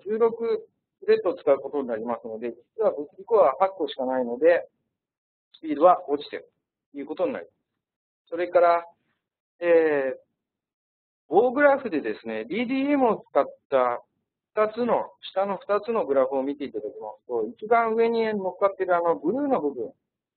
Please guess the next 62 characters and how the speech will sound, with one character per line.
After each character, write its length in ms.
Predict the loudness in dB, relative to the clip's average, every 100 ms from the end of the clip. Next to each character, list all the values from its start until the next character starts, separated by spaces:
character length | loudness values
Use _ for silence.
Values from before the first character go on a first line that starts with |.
| _ _ _
こ 60 | 2
れ 60 |
は 80 | 2
あ 20 | 2
の、 160 | -4
そ 140 | 0 4
の 180 | 4 6
他、 240 | 2 0 -6 _ _ _ _
リ 140 | -10
ス 120 | -8 -6
ク 80 |
に 120 | -4 -4
分 260 | -4 -6
類 160 | -6 -2
さ 100 | 0
れ 80 | 0
て 80 | -2
い 40 |
る 140 | -4 -6
プ 60 |
ロ 140 | -6 -6
セ 80 | -8
ス 180 | -8 0
が、 200 | 0 0 -8 _ _ _ _
実 220 | -20 -4 4
は 200 | 4 4
あ 40 |
の、 380 | 0 -6 -8 -10 -18 _
効 160 | -4 -2
率 200 | -2 -2
の 160 | -2 -2
足 180 | -4
を 60 | -6
引 20 |
っ 40 | -6 -6 0
張 140 | 0
っ 60 | 0
て 80 |
い 40 | -8
る 100 | -10
ん 60 |
で 60 | -14
す 80 | -12
け 60 | -10
ど、 120 | -6
こ 100 | 0
れ 80 | 0
は 80 |
何 260 | 2 0 0
に 140 | -2 -2
使 140 | -2
っ 100 | -2
て 80 | -4
い 40 |
る 80 | -4
か 100 | -4
と 320 | -4 -8 -12
申 40 | -12
し 20 |
ま 80 | -14
す 160 | -8
と 280 | -2 -2 -2